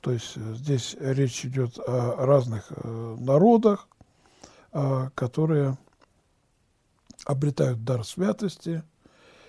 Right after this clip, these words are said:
и некогда неплодящаяся языческая церковь, став христианской, радуется о спасении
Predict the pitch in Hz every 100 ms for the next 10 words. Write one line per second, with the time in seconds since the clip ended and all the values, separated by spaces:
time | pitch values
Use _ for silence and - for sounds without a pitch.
0 | - _ - 135 131 123 120 113 _ _
1 | - 202 _ _ _ _ _ _ _ _
2 | 165 156 156 143 131 127 123 147 147 151
3 | 131 - 127 - 120 123 131 120 - -
4 | 127 - 202 220 - 170 - _ - -
5 | - - 139 - - 117 - 120 160 185
6 | - - 180 _ _ _ - 127 123 123
7 | 135 123 - - - _ _ _ 127 -
8 | 120 - - 123 120 110